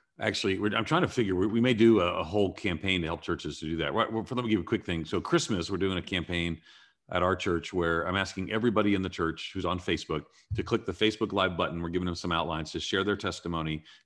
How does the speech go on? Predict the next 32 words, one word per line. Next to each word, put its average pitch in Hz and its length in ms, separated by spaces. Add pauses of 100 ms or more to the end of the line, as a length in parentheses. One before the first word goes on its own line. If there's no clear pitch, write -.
tag 135 480
all 120 200
their 120 140
friends, 85 480
'cause - 160
now 107 180
we 104 120
gotta 113 160
be 117 80
a 113 40
little 113 160
more 107 400
ag-, 98 140
aggressive 95 540
when 87 100
it 80 60
comes 90 180
to - 60
evangelism, 82 500
'cause 78 120
you - 40
can't - 220
just 80 120
invite 85 220
your 87 80
neighbors 82 320
to 80 80
church. 82 240 (400)
Tag 107 300
all 107 180
their 123 140
friends, 85 480